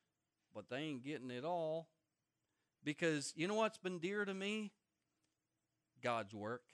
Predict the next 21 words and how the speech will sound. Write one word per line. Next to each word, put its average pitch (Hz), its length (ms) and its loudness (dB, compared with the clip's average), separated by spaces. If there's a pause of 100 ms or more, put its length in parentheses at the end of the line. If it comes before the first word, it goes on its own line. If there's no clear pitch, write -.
(600)
and 113 140 -4
the 107 60 -8
kingdom. 120 520 -8 (720)
And 120 140 -2
so 123 460 2 (500)
he 156 180 2
entrusted 165 560 2
it 170 120 -4
to 175 80 -2
me. 190 340 -4
I 156 120 4
don't 175 220 2
need 175 240 4
it 180 140 -2
anymore. 185 640 0 (420)
I 147 140 6
put 196 220 -2
my 165 200 4
kids 190 420 2
or 135 200 0 (160)
help, 170 260 6